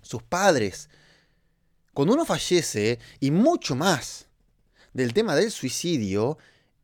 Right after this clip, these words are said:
es mucho más abrupto todo. Porque mueren también con una,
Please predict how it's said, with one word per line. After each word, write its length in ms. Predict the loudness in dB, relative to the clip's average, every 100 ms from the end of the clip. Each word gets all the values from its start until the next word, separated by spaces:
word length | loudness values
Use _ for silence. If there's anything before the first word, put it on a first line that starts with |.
| _
es 120 | -4 -2
mucho 300 | -2 -2 -4
más 220 | -4 -6
abrupto 800 | -2 2 2 -2 _ -12 -12 _ _ _
todo. 460 | 2 4 2 -6 -12 _ _ _ _ _ _ _ -20 -2
Porque 220 | 2 4
mueren 320 | 4 2 2
también 280 | 2 2 2
con 140 | 2
una, 1300 | 2 0 0 2 2 2 0 0 0 -2 -2 -2 -4